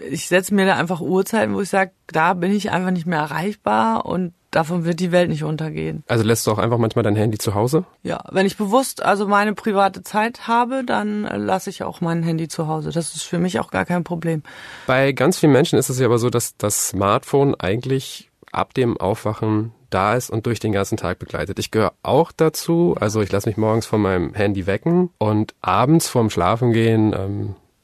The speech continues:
Speaker 2: endet's damit, dass ich nochmal Online-News check oder eine Nachricht beantworte. Klingt das für dich schon bedenklich?
Speaker 1: Ja, das klingt für mich,
Speaker 2: <laughs>
Speaker 1: also ich höre das von vielen, dass das so ist, der Tagesablauf. Ich find's auch sehr bedenklich,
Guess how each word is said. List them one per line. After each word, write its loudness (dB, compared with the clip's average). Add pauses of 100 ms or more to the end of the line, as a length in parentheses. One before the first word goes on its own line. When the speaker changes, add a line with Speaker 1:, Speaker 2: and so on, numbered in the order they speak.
(300)
Speaker 2:
endet's 0
damit, 2
dass 0
ich 4
nochmal 2
Online-News 2
check -4
oder -4
eine -4
Nachricht -4
beantworte. 0 (500)
Klingt 2
das 2
für -2
dich 0
schon 4
bedenklich? 0 (160)
Speaker 1:
Ja, 6
das -8
klingt 0
für 0
mich, 2 (200)
Speaker 2:
<laughs> -4
Speaker 1:
also 4
ich 4
höre 6
das 2
von 2
vielen, 2
dass 2
das -2
so -2
ist, -2
der 0
Tagesablauf. -2
Ich -14
find's 0
auch 0
sehr 0
bedenklich, -4